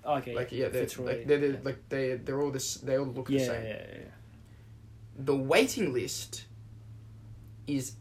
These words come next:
Speaker 2: eighteen years.
Speaker 1: Yeah, that's a bit alarming, isn't it?
Speaker 2: What the fuck?
Speaker 1: Yeah.
Speaker 2: The waiting list to get in one of those, I've, have you been in one of those before?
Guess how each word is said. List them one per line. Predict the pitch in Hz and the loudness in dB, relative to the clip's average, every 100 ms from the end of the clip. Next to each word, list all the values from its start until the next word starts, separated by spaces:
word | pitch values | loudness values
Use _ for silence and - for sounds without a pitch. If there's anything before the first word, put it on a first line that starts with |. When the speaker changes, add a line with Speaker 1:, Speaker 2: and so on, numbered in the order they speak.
| - | 4
Speaker 2:
eighteen | 165 226 226 - 185 185 185 185 | 6 6 4 2 6 8 6 2
years. | 135 131 151 165 147 - - - - - - - - - - - - - - - - - - - - - - - - - - - - - - - | -2 -4 -2 0 0 -2 -6 -8 -10 -12 -18 -20 -20 -20 -20 -20 -20 -20 -20 -20 -20 -20 -20 -20 -20 -20 -20 -20 -20 -20 -20 -20 -20 -20 -20 -6
Speaker 1:
Yeah, | 143 | -2
that's | 147 - | -2 -4
a | |
bit | - | -8
alarming, | 113 113 117 127 | -8 -6 -6 -6
isn't | 127 123 | -8 -10
it? | 117 - - - - - - - - - | -14 -16 -20 -20 -20 -20 -20 -20 -20 -16
Speaker 2:
What | - 143 220 | -2 0 0
the | 359 | -2
fuck? | - - 131 190 - - - - | -10 -4 -2 -2 -4 -12 -14 -6
Speaker 1:
Yeah. | 135 127 117 - | -2 -2 -2 -2
Speaker 2:
The | 165 | 4
waiting | 175 170 208 254 - 226 165 | 6 8 8 8 4 2 2
list | 143 - | 0 -2
to | - | -6
get | 165 208 180 | 2 4 6
in | 196 185 | 4 4
one | 180 175 | 6 6
of | 165 | 8
those, | 151 | 6
I've, | - 185 180 | 8 6 6
have | 196 | 2
you | 226 | 4
been | 143 143 | 4 4
in | 143 | 2
one | 139 | 2
of | |
those | 135 131 | 0 -2
before? | 135 131 151 | -4 -2 -2